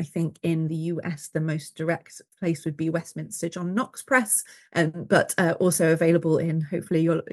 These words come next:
via your local bookshops or, uh,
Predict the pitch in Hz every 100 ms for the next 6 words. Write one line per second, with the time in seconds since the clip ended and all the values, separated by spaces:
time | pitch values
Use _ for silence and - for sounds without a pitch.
0 | 175 _ 185 _ 202 208 196 196 180 196
1 | 196 170 160 - 180 - - 165 160 160
2 | 165 165